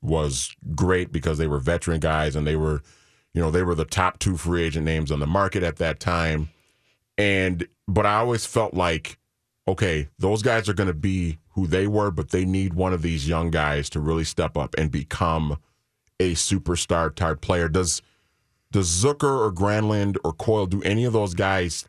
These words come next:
have that in them to, to sort of take that next step and become, like,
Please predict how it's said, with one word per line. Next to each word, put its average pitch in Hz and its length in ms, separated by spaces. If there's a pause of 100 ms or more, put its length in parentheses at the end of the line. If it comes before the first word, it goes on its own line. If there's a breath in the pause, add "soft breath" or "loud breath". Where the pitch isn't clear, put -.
(120)
have 95 760 (240)
that 87 440
in 92 220
them 92 260
to, 82 280 (260)
to 98 120
sort 95 240
of 82 80
take - 400 (340)
that 107 180
next 95 280
step 98 280
and 87 200
become, 92 400
like, 87 180